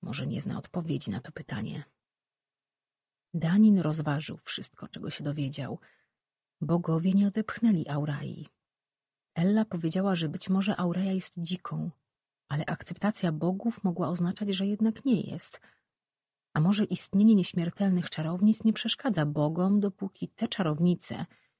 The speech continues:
oddają im cześć? Ella znów mu się przyglądała.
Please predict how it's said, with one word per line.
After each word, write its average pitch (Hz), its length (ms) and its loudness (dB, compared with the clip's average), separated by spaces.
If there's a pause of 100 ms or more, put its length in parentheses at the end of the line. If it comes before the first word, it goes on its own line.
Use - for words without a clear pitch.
oddają 175 500 2
im 202 200 6
cześć? - 580 -6 (1200)
Ella 185 340 2
znów 156 320 -2
mu 147 80 -4
się 135 160 -8
przyglądała. 165 760 -6